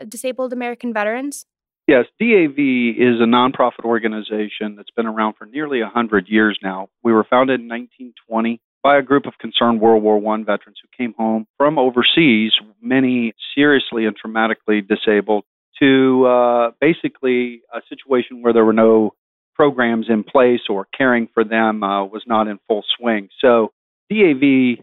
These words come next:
Speaker 2: these members banded together, other disabled veterans, formed the Disabled American Veterans of the World War, which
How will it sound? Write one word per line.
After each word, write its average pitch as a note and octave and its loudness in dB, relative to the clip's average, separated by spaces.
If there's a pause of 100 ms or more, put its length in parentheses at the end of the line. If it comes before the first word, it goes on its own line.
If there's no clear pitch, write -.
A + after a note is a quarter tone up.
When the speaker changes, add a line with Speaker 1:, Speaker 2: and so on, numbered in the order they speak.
Speaker 2:
these B2 0
members A#2+ 2 (220)
banded A#2+ 2
together, A#2 0
other A2+ 0
disabled A2 -2
veterans, A2 -8 (200)
formed D#3+ 4
the A#2+ 0
Disabled A#2 2
American A2 -2
Veterans G#2+ 0
of G2 -18
the G2+ -6
World G2+ 2
War, A2 4
which G#2 -8